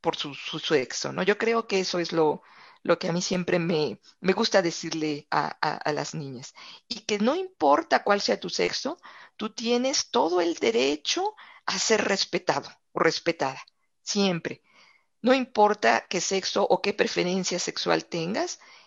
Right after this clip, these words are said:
debes ser respetado como ser humano a cualquier nivel. No importa la edad, no importa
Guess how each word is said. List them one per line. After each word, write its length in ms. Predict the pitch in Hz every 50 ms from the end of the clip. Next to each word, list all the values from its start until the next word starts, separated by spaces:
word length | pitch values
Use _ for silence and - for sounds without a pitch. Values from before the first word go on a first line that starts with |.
| _ _
debes 800 | - 165 156 190 202 214 220 220 208 208 214 208 - - - -
ser 640 | - - - - - - 180 170 160 - - - - -
respetado 680 | - 165 160 - - - 165 160 - 156 143 143 147 147
como 180 | - 147 147 147
ser 200 | - - 156 147
humano 440 | 147 151 156 156 147 143 147 160 _ _ - - - - _ _ _ -
a 160 | 156 156 -
cualquier 520 | 160 160 151 135 - - 147 147 135 -
nivel. 340 | 151 143 135 135 123 117 - _ - - - - - _ _ -
No 200 | - 208 208 202
importa 500 | 196 196 196 - 185 180 185 - 170 151
la 80 | 147
edad, 340 | 143 147 156 185 180 175 170 - - _ -
no 220 | 175 175 175 175
importa 880 | 175 170 170 - 180 170 160 170 170 - 170 165 165 92 90 82 - -